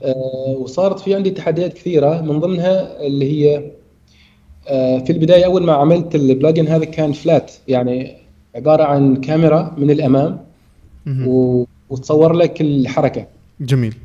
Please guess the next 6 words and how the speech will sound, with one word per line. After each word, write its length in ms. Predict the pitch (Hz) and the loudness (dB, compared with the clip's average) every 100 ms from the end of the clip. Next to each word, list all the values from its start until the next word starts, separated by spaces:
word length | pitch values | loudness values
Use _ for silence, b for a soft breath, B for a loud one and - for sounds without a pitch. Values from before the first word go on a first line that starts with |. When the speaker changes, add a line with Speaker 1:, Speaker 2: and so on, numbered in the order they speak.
| - - - _ _ _ - | -20 -20 -20 _ _ _ -2
Speaker 1:
لكن 340 | 151 180 208 196 | 0 2 -2 2
صارت 300 | 202 190 170 | 2 2 0
الحركة 400 | 170 202 196 190 | -2 -2 2 2
يعني 840 | 190 165 151 147 147 147 147 - - _ _ _ | 2 0 -2 0 0 0 -2 -6 -18 _ _ _
مسطحة، 680 | 139 - - 156 127 110 113 | -4 -2 0 -2 -2 -8 -6
يعني 380 | 123 131 135 | -2 -2 -4